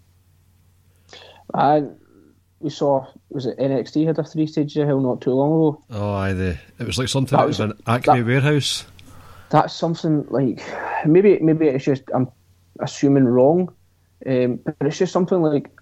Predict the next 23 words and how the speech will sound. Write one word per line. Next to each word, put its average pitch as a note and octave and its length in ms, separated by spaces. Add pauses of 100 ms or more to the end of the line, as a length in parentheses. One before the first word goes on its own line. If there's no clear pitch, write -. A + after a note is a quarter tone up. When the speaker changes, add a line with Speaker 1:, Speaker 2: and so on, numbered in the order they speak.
Speaker 1:
I - 60
feel C#3 180
like E3+ 120
we've C3 160
not B2+ 220
saw D#3 480
in B2+ 60
a A#2 80
long B2+ 260
time B2+ 440
prior D3+ 280
to E3+ 180
it. C#3+ 180
And D3+ 100
I C#3+ 40
think F#3+ 300
I C3+ 40
got C3+ 200
that A2+ 180
wrong, D#3 200
but E3 160 (300)
I D#3 120
like D#3+ 300